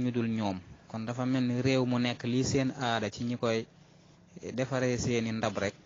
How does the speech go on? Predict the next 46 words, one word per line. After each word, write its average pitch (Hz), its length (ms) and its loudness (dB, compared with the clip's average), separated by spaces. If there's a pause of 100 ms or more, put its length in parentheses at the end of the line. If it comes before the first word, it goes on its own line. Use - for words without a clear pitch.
(760)
buñ 127 240 0
demee 143 340 2
ba 120 140 0
daanaka 139 480 0
amuñu 147 280 2
yenn 151 360 4
ndab, 143 200 2
ndab 139 260 0
yooyu 131 300 6
doo 127 160 2
nga 151 160 0
fa 147 120 -2
sës 147 220 4
moom, 117 260 -2 (1500)
bu 117 160 -6
fekkee 143 320 0
defar 139 320 0
ndab 127 240 0
la 120 140 2
moo 131 340 0
tax, - 360 -2
moo, 135 320 0
moo, 123 360 -2
moom 143 320 0
lañ 147 180 2
ca 131 140 2
jublu, 113 400 2
waaye 123 320 2
jubluwuñ 147 420 2
ko 131 120 -2
ca, 117 120 -4
xëpp 127 300 -4
ko 127 100 0
ca, 117 160 -2
def 117 220 -2
ko 135 120 -2
ca 123 120 0
noona 110 340 0
rek, 107 120 0 (960)
di 123 80 -4
ko 131 160 2
neexal 131 400 2
ak 117 80 0
yu 123 140 2
mel 123 180 2
noonu, 101 320 -4